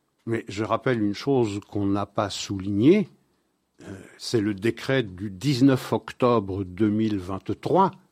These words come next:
c'est-à-dire hier, douze jours après le massacre du sept octobre, de Al-Azhar, c'est-à-dire le Vatican du sunnisme,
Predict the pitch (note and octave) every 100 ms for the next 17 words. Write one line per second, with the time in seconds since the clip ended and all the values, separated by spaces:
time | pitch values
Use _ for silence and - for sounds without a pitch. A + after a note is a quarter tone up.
0 | _ - G2+ G#2 F#2+ G#2+ G2+ A#2+ F3 A#2+
1 | F#2 G2+ F#3 D#3+ C3 A2+ D3 C#3 G#2+ G#2
2 | - C3+ A2+ - - - - G2 G2+ G2+
3 | G2+ - C3 A2+ - F#2+ G2+ G#2+ - G#2+
4 | - F#3+ B2 - - - G2 G#2+ - A2
5 | A#2 D#3 F#3+ C#3+ - - C3+ - G2+ A#2
6 | G#2 G2+ G2+ A2 A2+ - A#2+ F#2 F#2+ -
7 | A2+ E3+ G3+ G2